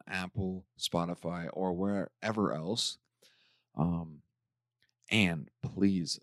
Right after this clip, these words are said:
go leave a rating and review. Please go do that.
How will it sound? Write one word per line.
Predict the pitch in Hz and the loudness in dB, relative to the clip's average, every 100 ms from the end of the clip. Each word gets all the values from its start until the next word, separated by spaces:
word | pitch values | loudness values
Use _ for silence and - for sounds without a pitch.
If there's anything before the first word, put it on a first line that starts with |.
| - | -8
go | 92 90 | -2 -2
leave | 87 90 92 - | -2 -4 -4 -4
a | 87 90 | -4 -2
rating | 78 78 90 98 98 | -2 2 4 2 0
and | 76 92 | -4 -2
review. | 90 80 98 92 - - _ _ _ _ _ _ - | -2 4 8 8 6 -6 _ _ _ _ _ _ -2
Please | - - 101 78 - - - _ _ _ - | 2 8 8 8 0 -10 -10 _ _ _ 8
go | 87 95 | 10 10
do | 92 95 95 | 8 4 2
that. | 76 65 - | 2 -6 -14